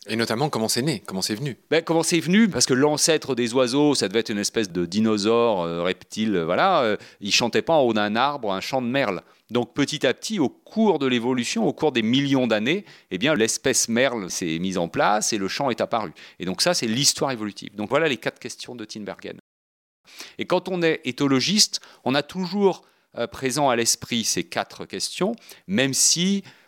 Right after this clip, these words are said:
Speaker 2: en principe, on se focalise sur l'une d'entre elles, euh, parce que, voilà, c'est des techniques différentes, c'est des approches différentes, mais on a toujours quand même en tête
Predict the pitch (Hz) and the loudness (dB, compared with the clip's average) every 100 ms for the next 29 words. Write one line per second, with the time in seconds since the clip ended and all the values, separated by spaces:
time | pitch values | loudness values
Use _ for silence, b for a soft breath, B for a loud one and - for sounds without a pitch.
0 | B 98 - 104 - 165 120 92 113 - | B -4 -2 0 2 2 0 -2 -2 -2
1 | 127 117 117 117 156 139 - - 90 104 | -2 2 0 0 -4 -4 -4 -2 0 2
2 | 113 95 92 87 117 135 156 - b b | 2 2 -2 -2 -2 -2 -4 -10 b b
3 | - 78 78 78 - 117 120 120 90 92 | -16 -14 -8 -6 -2 2 4 4 4 2
4 | 90 80 78 90 - 95 78 78 87 80 | 0 -6 -8 -10 -8 -8 -8 -12 -6 0
5 | 104 120 120 - 76 85 - 90 80 - | 2 2 0 -4 -4 -6 -6 -10 -10 -8
6 | 80 104 104 - 92 117 - 131 131 - | -4 -4 -6 -8 -4 -4 -2 -4 -4 -8
7 | - 151 175 - 135 131 135 120 113 120 | -8 -4 -4 -4 -2 -2 -2 -8 -4 -6
8 | - | -6